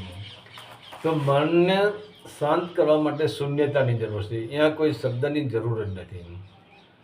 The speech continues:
તો શબ્દો છૂટી જવા, એનું નામ મનની શૂન્યતા. પણ જો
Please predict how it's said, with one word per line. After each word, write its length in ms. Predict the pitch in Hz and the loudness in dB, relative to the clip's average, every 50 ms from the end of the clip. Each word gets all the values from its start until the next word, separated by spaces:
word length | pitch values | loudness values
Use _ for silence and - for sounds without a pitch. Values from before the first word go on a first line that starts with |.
| _ - _ _ _ _ _ _ - - - | _ -20 _ _ _ _ _ _ -14 -6 -4
તો 60 | 156 | -4
શબ્દો 440 | - - - 147 139 139 156 180 196 185 | -4 -2 -2 -2 -2 -2 0 2 2 2
છૂટી 360 | 180 - 170 165 - 190 180 | 2 0 -2 -2 0 0 2
જવા, 460 | 170 170 160 139 127 123 117 110 107 107 101 101 - - - - - | 4 6 6 6 6 4 0 -2 -4 -6 -8 -12 -14 -16 -16 -12 -8
એનું 280 | 139 143 165 175 170 165 | -2 2 6 6 6 8
નામ 180 | 151 151 151 156 147 | 6 6 6 4 2
મનની 300 | 131 127 131 135 147 143 | 2 2 2 2 2 0
શૂન્યતા. 680 | 123 - 147 143 139 127 117 107 98 95 - - - - - - - - - - - | 0 0 -2 -2 0 0 0 -2 -4 -6 -8 -12 -16 -16 -16 -16 -16 -18 -18 -12 -6
પણ 160 | - 156 160 165 | -4 -4 -2 0
જો 100 | 175 | -2